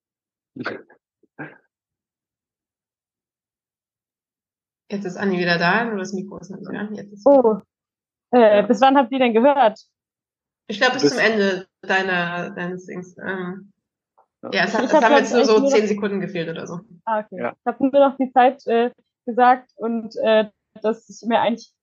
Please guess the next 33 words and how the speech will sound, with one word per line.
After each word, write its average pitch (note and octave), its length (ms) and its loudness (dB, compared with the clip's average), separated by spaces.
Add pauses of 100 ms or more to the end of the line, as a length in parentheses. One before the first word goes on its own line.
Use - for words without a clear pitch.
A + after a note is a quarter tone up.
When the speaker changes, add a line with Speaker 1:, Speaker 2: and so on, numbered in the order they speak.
(120)
Speaker 2:
meine A#3 180 2
Gedanken B3 280 2
waren A#3 160 4
irgendwie A#3 180 0
komplexer, A#3+ 520 0
aber A3+ 180 2
das, A3 180 -4
was G#3+ 160 -14
ich - 60 -20
gerade G#3+ 140 2
rausgebracht G#3 500 -2
hab, G3 140 0
war G#3 80 4
jetzt G3 140 -4
gar G3+ 100 2
nicht G3+ 100 -10
mehr G3 220 -2
so G3 260 -6 (340)
konstruktiv, A3 720 -2 (100)
hab A3+ 140 2
ich G#3 100 -10
gerade G#3 200 2
gemerkt. G3+ 440 0 (280)
Also A3+ 340 0
zu C4 200 2
Speaker 3:
<laughs> A3+ 220 0
Speaker 2:
Magami G3+ 240 -2
oder G3 140 -2
Game F#3+ 140 -2
of F#3+ 120 -6
Life. F#3 240 -6 (840)
Speaker 3:
Ja. B2 160 -6
Speaker 2:
Ja. C#3 220 -12